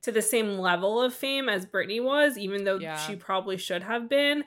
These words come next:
Speaker 1: And so I think Britney was scrutinized to this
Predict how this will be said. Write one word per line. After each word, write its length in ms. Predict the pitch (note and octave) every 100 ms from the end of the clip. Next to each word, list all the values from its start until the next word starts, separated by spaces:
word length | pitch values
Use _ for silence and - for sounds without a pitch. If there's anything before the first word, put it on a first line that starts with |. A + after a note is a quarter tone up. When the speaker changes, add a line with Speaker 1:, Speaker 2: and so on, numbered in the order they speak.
| -
Speaker 1:
And 100 | A3+
so 140 | A#3
I 80 | A3+
think 440 | A3+ A3 A3+ A3
Britney 320 | - G3+ G3+ G#3+
was 140 | G3
scrutinized 720 | - F#3+ F#3 G3+ G#3 G#3+ G#3+
to 100 | -
this 220 | G#3+ G3